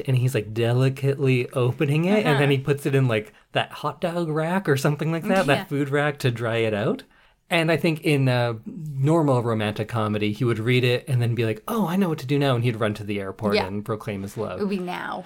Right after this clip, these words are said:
Speaker 1: But instead, he, um, he just moves on.
Speaker 2: Yeah.
Speaker 1: And he ends up buying the food stand,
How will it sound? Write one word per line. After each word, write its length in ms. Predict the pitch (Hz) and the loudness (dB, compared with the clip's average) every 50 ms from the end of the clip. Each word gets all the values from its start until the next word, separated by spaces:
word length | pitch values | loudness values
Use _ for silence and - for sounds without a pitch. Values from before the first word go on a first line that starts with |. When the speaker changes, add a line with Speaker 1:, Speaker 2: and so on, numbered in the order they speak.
| - - - - - | -14 -18 -16 -4 2
Speaker 1:
But 220 | 143 135 131 131 | 2 2 2 2
instead, 460 | 143 151 139 135 - - 151 151 147 147 | 0 -2 -2 -2 0 0 2 2 2 0
he, 340 | 139 - 151 147 139 135 139 | -2 -2 -2 -2 0 2 2
um, 520 | 131 131 131 131 127 127 131 131 - - - | 4 4 4 4 2 2 0 -2 -6 -10 -6
he 120 | 131 123 120 | -4 -4 -2
just 240 | 113 123 - - 139 | -2 -4 -4 -4 -2
moves 320 | 123 123 127 131 120 113 | 0 0 2 0 0 0
on. 380 | 117 120 165 185 123 98 107 - - - - - - - | 0 2 2 0 0 -2 -6 -10 -14 -14 -14 -14 -14 -12
Speaker 2:
Yeah. 500 | 190 185 170 170 160 170 208 226 214 202 - - - - - | -14 -14 -14 -14 -14 -12 -12 -12 -12 -14 -16 -18 -16 -6 -2
Speaker 1:
And 140 | 131 127 131 | 0 2 4
he 100 | 143 135 | 4 4
ends 160 | 131 131 139 | 4 4 2
up 160 | 131 123 117 | 0 0 0
buying 600 | 110 120 120 127 139 143 143 143 139 135 135 120 | 0 0 2 2 2 2 2 2 2 2 0 0
the 160 | 120 127 120 117 | 0 0 -2 -2
food 320 | - - 117 110 107 - | -2 -2 -2 -2 -2 -4
stand, 480 | - - 120 107 107 107 107 107 104 | -4 -2 -2 0 0 0 -2 -2 -4